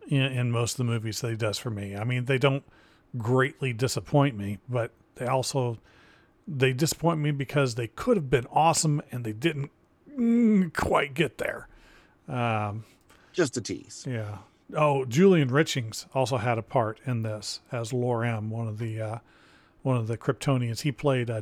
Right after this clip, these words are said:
Speaker 1: Death on the, uh, Supernatural television show. That was kind of a fun,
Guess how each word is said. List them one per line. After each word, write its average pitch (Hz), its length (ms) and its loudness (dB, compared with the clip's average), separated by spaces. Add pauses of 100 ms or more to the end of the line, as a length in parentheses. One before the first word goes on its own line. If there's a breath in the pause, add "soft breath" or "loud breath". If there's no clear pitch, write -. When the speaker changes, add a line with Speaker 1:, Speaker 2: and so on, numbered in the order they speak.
Speaker 1:
Death - 400 0 (480 soft breath)
on 117 580 -4
the, 117 300 -4
uh, 110 100 -6
Supernatural 120 720 -4
television 110 560 -2
show. 110 400 -8
That 131 100 -2
was 113 160 -6
kind 113 160 -6
of 107 80 -10
a 110 60 -10
fun, 110 400 -6